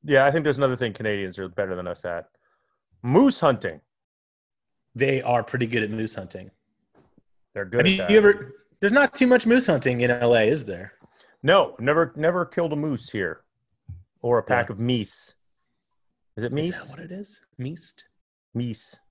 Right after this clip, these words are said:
Speaker 1: That's plural for moose? <laughs>
Speaker 2: Yeah.
Speaker 1: What else? 'Cause what else is Canada doing better than us besides having better rappers? Drake, what's up?
Speaker 2: Yeah, I mean, I think, and this might be a hot take, but I think they're better at drinking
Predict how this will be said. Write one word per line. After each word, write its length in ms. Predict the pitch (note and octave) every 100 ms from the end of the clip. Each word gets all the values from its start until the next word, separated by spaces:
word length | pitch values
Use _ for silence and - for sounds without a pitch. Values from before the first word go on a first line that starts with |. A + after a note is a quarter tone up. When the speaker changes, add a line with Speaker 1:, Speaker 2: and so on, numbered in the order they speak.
| _
Speaker 1:
That's 120 | G#2 -
plural 300 | - A#2+ A#2
for 120 | A#2
moose? 440 | C#3 B3+ - - -
<laughs> 40 | - - - - -
Speaker 2:
Yeah. 140 | E3+ - - - - - - - -
Speaker 1:
What 120 | D3
else? 180 | F#3 F#3
'Cause 280 | - B2 A2+
what 140 | F#3
else 160 | C#4+ F3+
is 100 | D3+
Canada 300 | E3 C3+ B2+
doing 180 | A#2+ A2+
better 220 | A2+ A2
than 80 | A2
us 180 | G#2 -
besides 340 | A2 C#3 B2
having 280 | C#3+ B2+ B2
better 180 | B2 A#2+
rappers? 500 | A2 A2+ - G2 E2+
Drake, 400 | F2 A2 B2 G2+ -
what's 200 | G#2 A#2
up? 300 | A2+ E2 _ _ -
Speaker 2:
Yeah, 360 | B2+ G#3 G#3+ -
I 120 | F3
mean, 400 | F#3 F#3+ F3+ F3+ _ _ _ _ - - -
I 140 | D#3+ G3+
think, 240 | C4 G3+
and 120 | E3+ F3
this 180 | F#3
might 140 | F3+ E3
be 60 | D#3
a 40 |
hot 220 | C#3+ D3
take, 200 | - E3+
but 100 | C3+ C3
I 40 |
think 260 | - E3 E3
they're 100 | C3
better 320 | A2 C3+ B2+
at 80 | G#2+
drinking 460 | B2 G#2+ G#2+ G2+